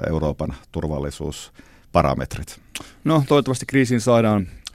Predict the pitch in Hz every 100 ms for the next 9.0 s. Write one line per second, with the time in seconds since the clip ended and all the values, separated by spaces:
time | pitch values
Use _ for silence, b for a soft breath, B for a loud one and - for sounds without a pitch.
0 | B B B B - 120 120 110 101 95
1 | 90 - 90 95 92 90 85 82 87 80
2 | 85 - 87 80 - 80 76 - - 85
3 | 87 90 80 78 - 76 85 80 78 90
4 | 82 80 78 73 80 78 90 92 110 104
5 | 95 87 85 80 87 95 87 85 - 87
6 | - 80 87 98 87 101 104 - 73 73
7 | 80 73 - B B - 110 127 113 107
8 | 147 120 107 - - 113 - 80 - 98